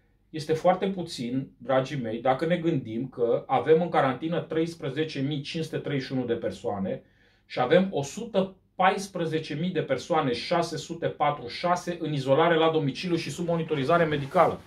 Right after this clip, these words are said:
Deci noi ar, ar trebui să avem testați pe toți cei care sunt în carantină și în izolare la domiciliu, măcar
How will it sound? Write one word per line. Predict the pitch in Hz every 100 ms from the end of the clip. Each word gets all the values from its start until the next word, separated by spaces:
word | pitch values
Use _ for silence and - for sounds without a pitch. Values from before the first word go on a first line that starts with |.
| - - - -
Deci | 127 143
noi | 165
ar, | 160 156
ar | 143
trebui | 139 147
să | 170 170
avem | 160 170
testați | 165 156 170 160 -
pe |
toți | 156 - -
cei | - 247
care | 202 170
sunt | 170 156
în | 147
carantină | 139 131 120 151 165
și | 160
în |
izolare | 143 143 170
la | 165
domiciliu, | 143 135 127 185 185
măcar | 165 165 151 226 226 -